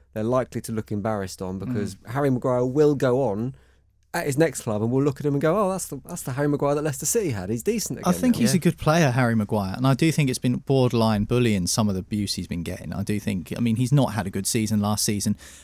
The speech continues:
Speaker 2: I wonder whether, because there were question marks when Ronaldo came into the club about the leadership element, you know, Ronaldo coming in and trying to be this,
Speaker 1: Mm.
Speaker 2: this leading figure.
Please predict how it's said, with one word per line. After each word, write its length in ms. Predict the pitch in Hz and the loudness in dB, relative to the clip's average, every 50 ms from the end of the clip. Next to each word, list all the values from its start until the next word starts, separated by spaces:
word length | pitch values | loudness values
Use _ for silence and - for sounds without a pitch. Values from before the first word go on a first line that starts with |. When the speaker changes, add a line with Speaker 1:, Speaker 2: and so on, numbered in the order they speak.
| - - 185 | -2 2 4
Speaker 2:
I 80 | 214 | 6
wonder 280 | 220 208 214 202 165 151 | 6 8 8 8 8 6
whether, 380 | 143 160 156 135 113 104 104 | 6 6 4 4 4 2 0
because 460 | 104 - 120 - - 127 117 110 104 - | -2 -2 -4 -2 0 2 2 2 2 2
there 120 | 123 110 | 2 2
were 60 | 107 | 2
question 380 | - - 127 120 - - 117 117 | 2 0 0 0 0 0 2 2
marks 280 | 117 113 110 - - | 4 2 0 0 -2
when 140 | - 110 107 | 0 0 2
Ronaldo 580 | 110 113 113 117 120 135 147 151 131 113 104 98 | 2 4 4 4 4 6 6 4 4 2 0 0
came 220 | - 113 107 98 | 0 0 0 0
into 140 | 95 - - | -2 -2 -4
the 80 | - 107 | -6 -4
club 260 | - 107 95 95 101 | -2 -2 -2 -2 -2
about 320 | 92 - 104 104 101 - - - | -2 -2 0 -2 -2 -4 -6 -6
the 80 | - | -6
leadership 560 | 110 101 110 113 110 101 107 - 117 107 - 120 | -4 -2 -2 -2 -2 -2 -2 -2 -2 0 0 2
element, 360 | 110 110 107 107 110 110 - - _ _ _ _ _ _ _ - | 2 4 4 2 2 0 -2 -6 _ _ _ _ _ _ _ -4
you 140 | 110 110 | -2 0
know, 120 | 104 104 101 | 0 0 2
Ronaldo 400 | 110 110 110 113 113 110 110 107 | 2 4 4 4 4 4 2 0
coming 240 | - - 110 110 110 | 0 2 4 4 4
in 100 | 107 101 | 4 4
and 100 | 107 104 | 2 0
trying 220 | - - 110 107 | 0 0 0 2
to 60 | 107 98 | 2 0
be 140 | 107 101 | 0 -2
this, 280 | 95 104 101 - - - - 120 | 0 0 -2 -2 -4 -6 -8 -6
Speaker 1:
Mm. 240 | 113 107 101 98 - | -6 -6 -6 -6 -4
Speaker 2:
this 160 | 117 110 - | -4 -2 0
leading 340 | 120 117 117 110 107 110 104 | 2 2 2 2 2 2 0
figure. 360 | - - 123 110 117 110 113 | 0 0 0 2 2 2 0